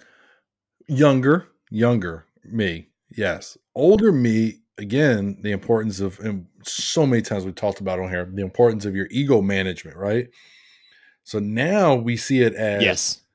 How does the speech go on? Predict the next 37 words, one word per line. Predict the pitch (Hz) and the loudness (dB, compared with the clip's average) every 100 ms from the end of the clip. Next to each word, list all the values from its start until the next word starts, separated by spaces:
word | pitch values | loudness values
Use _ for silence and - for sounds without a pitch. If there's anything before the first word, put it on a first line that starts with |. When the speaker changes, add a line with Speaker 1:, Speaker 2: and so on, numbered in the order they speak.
| _ _ _ | _ _ _
Speaker 1:
some | - 117 104 | -4 -2 -2
good | 110 123 117 | 2 4 4
feedback | - - 127 139 101 85 87 - _ _ _ _ _ | -4 -4 -2 -2 -2 -8 -10 -18 _ _ _ _ _
and | 104 98 | -12 -2
helping | 117 120 107 95 | -2 0 -2 -4
develop | 98 85 101 131 131 117 | -6 -4 0 4 4 2
us | 101 - | -4 -4
and | 95 | -6
helping | 110 113 107 | -6 -6 -6
us | 101 | -8
to | - | -8
be | 95 98 95 | -8 -8 -8
l-, | 107 104 104 - | -8 -6 -8 -12
to | - 104 | -8 -2
lifelong | 107 110 - 101 95 | 0 0 0 -2 0
learn. | 98 120 104 80 80 - _ _ _ - _ | 2 4 2 -2 -12 -18 _ _ _ -20 _
Uh, | 98 90 65 - _ _ _ _ - | -14 -12 -14 -20 _ _ _ _ -12
but | 131 | -4
when | 127 127 | -2 2
you | 117 | 2
were | 107 | 2
younger, | 110 147 185 147 110 | 2 4 6 6 4
like, | 101 101 101 | 2 -2 -2
yeah, | 113 95 | -2 0
it | |
was | 117 113 | 0 0
like | 110 | 0
a | 101 | -2
punch | - 113 - | -4 -4 -6
in | |
the | 95 | -6
gut | 90 170 139 | 4 4 4
when | 101 | -2
you | 95 | -4
were | 90 | -4
younger, | 90 120 147 - 90 | -2 -2 -2 -6 -10
like, | 90 85 | -8 -10